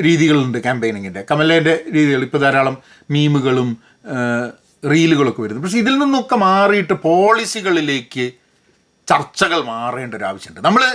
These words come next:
ചിന്തിക്കുമ്പോഴും രണ്ടുപേരെയും ചിന്തിക്കുന്ന സമയത്ത് ഇപ്പോൾ ട്രംപിനെ സപ്പോർട്ട് ചെയ്യുന്നവർ ഈ വീഡിയോ കാണുന്നുണ്ടാവും, കമല ഹാരിസിനെ സപ്പോർട്ട് ചെയ്യുന്നവർ ഈ വീഡിയോ കാണുന്നുണ്ടാവും.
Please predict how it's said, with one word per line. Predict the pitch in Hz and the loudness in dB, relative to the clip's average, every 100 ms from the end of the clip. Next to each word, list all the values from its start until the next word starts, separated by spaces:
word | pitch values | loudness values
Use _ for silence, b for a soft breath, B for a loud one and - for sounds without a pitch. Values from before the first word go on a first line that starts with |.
| 214 - | -6 -6
ചിന്തിക്കുമ്പോഴും | 208 240 240 196 156 175 | -4 -4 -4 -2 -2 -2
രണ്ടുപേരെയും | 165 180 180 180 170 | 0 0 2 2 0
ചിന്തിക്കുന്ന | 156 165 165 | -2 -4 -4
സമയത്ത് | 156 151 143 147 B B | -2 -2 -2 -8 B B
ഇപ്പോൾ | - 165 | -6 0
ട്രംപിനെ | 170 170 180 | 2 2 2
സപ്പോർട്ട് | 156 160 151 | 0 -2 -2
ചെയ്യുന്നവർ | 151 147 147 147 | 0 2 0 0
ഈ | 160 | -2
വീഡിയോ | 135 131 127 | 0 0 0
കാണുന്നുണ്ടാവും, | 113 107 104 90 95 143 | 0 -4 -6 -8 -4 -2
കമല | 156 160 | 0 2
ഹാരിസിനെ | 170 156 156 147 160 | 4 4 0 -4 -6
സപ്പോർട്ട് | 139 135 123 | -6 -8 -8
ചെയ്യുന്നവർ | 131 127 127 | -8 -6 -6
ഈ | 151 117 | -6 -8
വീഡിയോ | 98 92 | -8 -10
കാണുന്നുണ്ടാവും. | 85 85 69 | -12 -14 -20